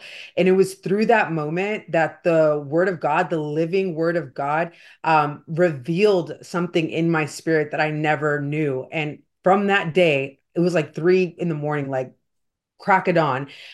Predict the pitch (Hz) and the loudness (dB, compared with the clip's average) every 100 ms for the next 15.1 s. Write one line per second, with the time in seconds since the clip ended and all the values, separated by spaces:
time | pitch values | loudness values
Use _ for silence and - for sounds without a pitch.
0 | - - 185 214 202 156 - 180 - - | -8 -2 0 2 2 0 0 0 -2 -16
1 | _ _ 175 143 170 156 - 165 135 131 | _ _ -4 2 2 2 -2 -4 -4 -2
2 | 147 151 196 202 180 156 165 156 156 135 | -2 2 4 4 2 2 -2 -2 -4 -6
3 | - 170 165 156 147 143 165 170 170 170 | -2 0 2 0 -2 -4 -2 0 -2 -4
4 | 156 156 160 160 175 156 135 - 160 151 | -4 -2 -2 -2 -2 0 -2 -6 -2 2
5 | 160 156 151 151 156 160 156 147 - - | 4 4 0 -4 -4 -4 -4 -4 -6 -20
6 | - _ - 185 156 156 156 - 185 160 | -20 _ -2 0 2 0 -4 -2 -2 0
7 | 175 165 160 - - _ - 175 156 131 | 2 0 -2 -12 -20 _ -4 0 0 2
8 | 175 170 185 170 170 175 165 170 165 147 | 0 2 0 -4 -2 -4 -2 2 2 2
9 | 160 165 160 151 160 156 143 175 175 165 | -6 -6 -6 -4 -2 -2 0 0 -2 -4
10 | - - 220 220 202 165 165 - 180 170 | -6 -4 0 0 0 0 -2 -2 0 0
11 | 165 _ _ _ _ - - _ _ - | -2 _ _ _ _ -20 -20 _ _ 0
12 | 196 185 156 156 165 143 170 170 143 175 | 2 2 -2 0 0 0 0 0 0 -4
13 | 170 151 151 156 151 123 147 151 - 151 | -4 -4 -6 -6 -4 -6 -6 -6 -4 -8
14 | - 175 170 170 156 143 135 151 139 131 | -2 2 4 4 2 -2 0 2 2 -2